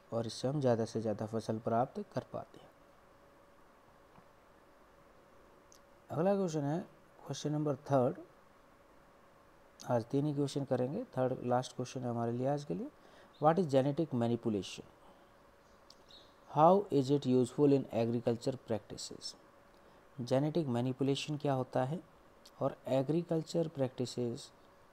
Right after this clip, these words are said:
में इसका उपयोग क्यों है? देखिए, varieties to obtain a new and better variety, मतलब varieties to obtain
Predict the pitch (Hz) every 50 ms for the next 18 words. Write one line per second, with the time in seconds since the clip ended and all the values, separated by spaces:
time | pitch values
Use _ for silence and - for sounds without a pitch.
0 | - - - - - - - - - - - - - - - - - - - -
1 | 135 139 131 123 - - - 127 120 120 - 131 139 - - - 113 - - 139
2 | - - - - - - - - - - - - - - - - - - - -
3 | - - - 143 147 139 - 104 - - - - - - - - - - - -
4 | - - - - - - - - - - - - - - - - - - - -
5 | - - 117 113 120 123 135 147 151 156 202 226 202 185 - 185 170 165 160 -
6 | 175 170 170 160 143 135 135 147 160 160 156 147 123 127 120 - - 147 127 127
7 | 117 113 110 104 - 104 - - - - - - - - - - - - - -
8 | - - - - - - - - - - - 120 123 - - 160 190 233 220 -
9 | - - 113 113 117 117 113 107 107 113 110 120 120 127 139 165 175 - - -
10 | - - - - 117 123 120 127 - 139 139 143 160 170